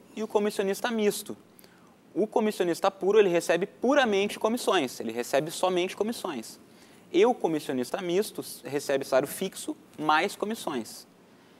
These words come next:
Então, é, antes da reforma, vamos falar, se o comissionista puro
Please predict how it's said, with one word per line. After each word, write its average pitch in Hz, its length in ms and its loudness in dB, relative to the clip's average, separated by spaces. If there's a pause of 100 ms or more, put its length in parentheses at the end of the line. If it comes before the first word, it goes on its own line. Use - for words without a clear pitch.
(120)
Então, 175 440 0 (320)
é, 135 420 0 (640)
antes 196 220 4
da 214 80 4
reforma, 160 480 4
vamos 127 320 2
falar, 120 500 4 (280)
se - 160 -2
o - 20 -4
comissionista 202 760 0
puro 185 540 0